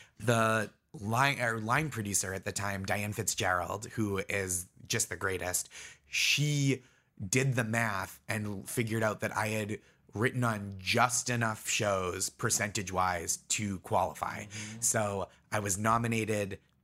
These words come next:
Speaker 1: Season two, I was nominated,
Speaker 2: Yes.
Speaker 1: and we went a-, and was very exciting. And we got to sit, you know, we were there on the floor in the, uh, the theater,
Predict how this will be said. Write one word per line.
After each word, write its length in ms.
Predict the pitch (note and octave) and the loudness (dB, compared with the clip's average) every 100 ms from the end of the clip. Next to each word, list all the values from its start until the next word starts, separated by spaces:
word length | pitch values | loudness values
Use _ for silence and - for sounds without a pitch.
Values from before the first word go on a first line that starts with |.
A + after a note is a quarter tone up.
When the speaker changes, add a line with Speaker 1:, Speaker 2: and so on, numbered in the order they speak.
| _ - | _ 0
Speaker 1:
Season 380 | - C3+ C#3 | 2 2 2
two, 360 | B2 B2 A#2 G#2+ | 2 2 2 2
I 80 | A2+ | 0
was 260 | G#2+ A2 G2+ | 2 0 2
nominated, 600 | G2 F#2 F2+ E2+ F2+ G#2 | 0 -2 -4 -4 -2 0
Speaker 2:
Yes. 100 | G#2 | 0
Speaker 1:
and 80 | G#2 | 0
we 100 | G#2 | 0
went 300 | G2 F#2+ F2+ | 0 -2 -2
a-, 60 | G#2 | -4
and 600 | G2 G2 G2 G2 F#2 F2 - - | -2 -4 -4 -4 -6 -10 -14 -6
was 140 | G2 | -4
very 340 | F#2+ G#2 A2 G2+ | 0 2 2 0
exciting. 560 | - - F2+ F2 F2 F2 | -2 -2 -2 -4 -8 -6
And 140 | G2 | -4
we 80 | G2 | -4
got 140 | F2+ | -2
to 100 | F#2+ | 2
sit, 320 | - A#2+ G#2 - | 2 2 -2 -2
you 80 | |
know, 120 | G#2+ G2 | -4 -2
we 100 | F2+ | -4
were 120 | F2+ | -4
there 520 | F#2 G2 G2+ G2 G2 G2+ | -2 0 2 0 0 -2
on 120 | G2 | -4
the 60 | G2+ | -6
floor 640 | - G2+ F#2+ F#2+ F#2+ F#2+ - - - _ | -6 -4 -2 -2 -2 -6 -10 -16 -18 _
in 220 | B2 A2+ G#2 | 0 0 2
the, 280 | G2+ F#2+ - | 0 -2 -2
uh, 160 | G2+ F#2+ | 0 0
the 200 | F#2+ G#2+ | -2 -4
theater, 600 | F2 - G2 F#2+ F#2 | -6 -4 -2 0 0